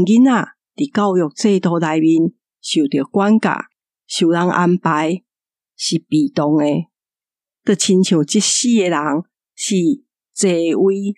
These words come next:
互先生排做伙，才变做好朋友。落尾因的关系开始有变化，嘛互先生决定排座位。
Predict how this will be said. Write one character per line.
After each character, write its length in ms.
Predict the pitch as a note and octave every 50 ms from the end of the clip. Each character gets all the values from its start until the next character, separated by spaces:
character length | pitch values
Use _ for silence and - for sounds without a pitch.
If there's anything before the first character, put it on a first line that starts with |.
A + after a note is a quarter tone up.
| _ _
互 240 | - - - E3 D#3
先 320 | - - - F#3 F3+ E3+
生 260 | E3+ - A3 G#3 A3 A3 -
排 200 | G#3+ F#3+ F3 F#3
做 260 | - C4+ B3+ A3 G3+
伙， 140 | - A#3+ G#3 D#3+ - - _ _ _ _ _ _ -
才 140 | - F#3
变 260 | - - G3 F#3+ E3 E3
做 160 | - F#3 E3
好 180 | D#3 F3+ E3+
朋 240 | E3 E3+ D#3+ D#3 D3+
友。 320 | D#3 E3+ F3+ D3+ - - _ _ _ _ _ _ _ _ _ _ _ _ _ _ _ _ _ _ _ _
落 260 | - G3+ G3+ F#3+ F#3 F#3+
尾 260 | G#3+ D4 D4+ D4+ A3+
因 140 | G#3+ G#3+ G#3
的 100 | G3+ G3 -
关 280 | - - F#3+ F#3 F#3+ G3
系 200 | F3 F#3 F#3+ F3+
开 360 | F#3 - - F#3 F3+ F3 F3+
始 180 | F#3 - - A3+
有 120 | A#3 A3+
变 340 | - _ - A3+ G3 D3+ D3
化， 340 | D3+ D#3+ C#3 A2 - - _ _ _ _ _ _ _ _ _ _ _ _ _ _ _ _ -
嘛 140 | - G3+ F3+
互 260 | E3+ - - E3 D#3
先 340 | - - - F#3 F3 E3+ E3+
生 240 | - A3 G#3 A3
决 160 | A3 - G#3 G3
定 380 | - - F3+ E3 E3 E3 E3
排 240 | - E3 D#3 D#3+ D#3
座 180 | D#3 - - C#3
位。 460 | D3+ - - E3+ E3 D3+ D#3 F3